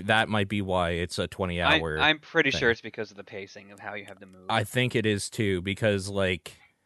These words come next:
Speaker 1: I've been through, like, three areas, and each one has taken probably about forty minutes to an hour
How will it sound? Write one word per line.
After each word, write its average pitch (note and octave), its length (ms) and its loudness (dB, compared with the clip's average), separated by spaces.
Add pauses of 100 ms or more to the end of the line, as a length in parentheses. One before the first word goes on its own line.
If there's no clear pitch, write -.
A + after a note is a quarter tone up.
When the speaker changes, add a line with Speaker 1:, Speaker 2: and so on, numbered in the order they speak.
(560)
Speaker 1:
I've A2+ 240 4
been B2 200 2
through, A#2 260 0
like, A2 160 2
three G#2+ 400 0
areas, E2+ 680 0 (200)
and F#2 180 -6
each G2 240 -6
one G2+ 140 -2
has F#2 140 -2
taken G2 340 -4
probably F#2 520 0
about F2 340 0
forty F2+ 320 -4
minutes E2+ 260 -6
to F#2 140 -6
an E2 80 -4
hour D2 400 -8